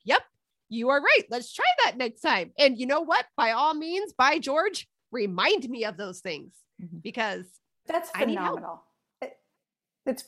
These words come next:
Speaker 3: that's phenomenal. It's so, you know, being vulnerable with your children. You know, I'm sad too. You know, I think that that is, and you build so much credibility there. You know, you, you want y-, your jury, your kids, if they're your jury, any of your jury, to believe you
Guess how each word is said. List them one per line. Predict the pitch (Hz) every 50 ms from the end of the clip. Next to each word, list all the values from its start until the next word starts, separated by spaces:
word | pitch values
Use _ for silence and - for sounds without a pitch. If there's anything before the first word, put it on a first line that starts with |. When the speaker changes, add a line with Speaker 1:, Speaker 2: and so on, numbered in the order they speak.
| -
Speaker 3:
that's | - 294 302 302 -
phenomenal. | - - 339 285 254 233 208 190 196 196 185 - - - -
It's | 220 220 - -
so, | - - 277 277 294 269 240
you | 254 269
know, | 254 226
being | 190 180 240 262 269 262 240 185
vulnerable | 208 214 254 262 254 262 240 202 226 226 233
with | 214 220 220 -
your | 233 226
children. | 226 - - 262 269 247 - - - - - - _ _
You | 233 202
know, | 202 202 - -
I'm | 220 254 277 277
sad | 269 - 277 247 247 247 202 202
too. | - - 294 285 247 202 170 - - - _ - - _
You | - 247
know, | 233 233 226 247
I | 240 240 -
think | - 311 285 277 233 -
that | 254 - -
that | 240 226 226
is, | 226 214 214 214 214 - _ _ - -
and | 247 240 233
you | 247 226
build | 240 262 254 226 -
so | - - - - 294 285 262
much | 269 262 262 -
credibility | - - 233 202 196 180 196 180 175 165 165 165 160
there. | - 175 - - 143 120 170 _ _ _ _ _ _
You | - 233
know, | 226 214 226 -
you, | 247 226 240 262 262 254 277 262
you | 247 262 254
want | 247 269 285 320 339 - 247
y-, | 233 240 - -
your | 226 233 240 214
jury, | 185 185 226 220 202 196 190 190 208 208
your | 202 196
kids, | 190 - - 233 220 214 185 214
if | 208 208
they're | 208 202
your | 196 185 190 185
jury, | - 196 180 180 180 180 185 -
any | 220 226 247 254 233
of | 226 185
your | 208 196 185
jury, | 185 175 175 175 180 -
to | - 220 202
believe | 170 - 208 202 196 220 254 269 254 196
you | 196 190 180 170 175 185 240 294